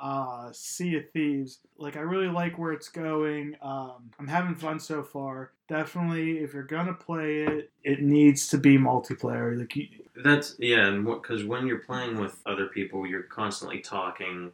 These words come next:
Speaker 2: via chat, and you have to.
Speaker 1: And that's something that I don't like doing. I don't like talking on video
Speaker 2: No,
Speaker 1: games.
Speaker 2: but when
Speaker 1: Like,
Speaker 2: it's, when
Speaker 1: I
Speaker 2: it's playing with your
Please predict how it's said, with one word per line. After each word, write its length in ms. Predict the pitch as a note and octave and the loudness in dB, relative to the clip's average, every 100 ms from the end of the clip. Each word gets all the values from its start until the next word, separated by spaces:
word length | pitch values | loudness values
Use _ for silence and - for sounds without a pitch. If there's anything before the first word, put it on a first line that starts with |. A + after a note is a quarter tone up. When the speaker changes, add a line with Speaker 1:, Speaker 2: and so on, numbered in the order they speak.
| _ - | _ -8
Speaker 2:
via 460 | G2 F2+ F2 F2 F2 | -6 -4 -6 -6 -10
chat, 440 | - F#2+ F2+ F2 - _ | -12 -8 -6 -8 -10 _
and 580 | F#2 F2 F2 E2+ E2 E2+ _ | -14 -12 -12 -14 -16 -20 _
you 260 | G#2 G2 F2+ | -2 -2 2
have 320 | G#2 A#2 - | 4 4 0
to. 180 | F#2 E2+ - _ _ _ - - | -8 -10 -12 _ _ _ -20 -6
Speaker 1:
And 100 | E3 | 0
that's 140 | A#3 | 0
something 220 | D4+ D4 B3 | 0 -2 0
that 100 | G#3 | 0
I 60 | |
don't 100 | G3 | -2
like 200 | D3+ D#3 | -4 -6
doing. 280 | C#3+ D#3+ B2+ B2+ | -4 -4 -4 -4
I 60 | |
don't 180 | G#3 G3+ | -2 -2
like 180 | F3 F3 | -2 -2
talking 360 | D3+ D3 - B2+ | -2 -2 -6 -10
on 100 | A#2 | -10
video 240 | B2 A#2+ | -14 -8
Speaker 2:
No, 60 | C3 | -6
Speaker 1:
games. 340 | G#2+ - - _ - | -6 -10 -16 _ -8
Speaker 2:
but 180 | G3 | -6
when 140 | F3 F#3 | -6 -6
Speaker 1:
Like, 100 | D#3+ | -4
Speaker 2:
it's, 160 | D#3+ - | -6 -6
when 160 | E3 G3+ | -2 0
Speaker 1:
I 40 | |
Speaker 2:
it's 140 | G3 - _ | -2 -6 _
playing 280 | F3 D#3 A#2+ | -10 -8 -8
with 140 | G2 _ _ | -12 _ _
your 200 | A#2 F2+ | -16 -16